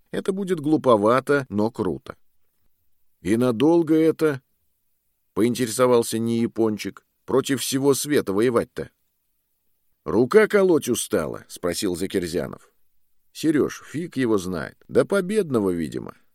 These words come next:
Будем надеяться, что Магдиев знает, чего делает". "Не, а откуда он знает? Самый умный, что ли?" "Ну, с Придорогиным у него ловко получилось.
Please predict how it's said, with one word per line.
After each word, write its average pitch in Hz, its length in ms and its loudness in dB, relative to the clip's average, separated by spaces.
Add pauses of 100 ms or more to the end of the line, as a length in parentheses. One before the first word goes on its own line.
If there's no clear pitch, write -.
(200)
Будем 156 360 2
надеяться, 143 500 0
что 117 220 -2
Магдиев 110 440 -2
знает, 117 440 -2
чего 87 260 -4
делает". 69 560 -8 (640)
"Не, 110 380 -2 (260)
а 98 220 -2
откуда 139 400 0
он 104 120 2
знает? 101 520 -6 (340)
Самый 143 340 2
умный, 220 300 -2
что 92 260 -2
ли?" 55 140 -12 (840)
"Ну, 151 340 0
с - 160 -10
Придорогиным 151 840 2
у 135 40 0
него 127 280 2
ловко 160 380 2
получилось. - 800 -10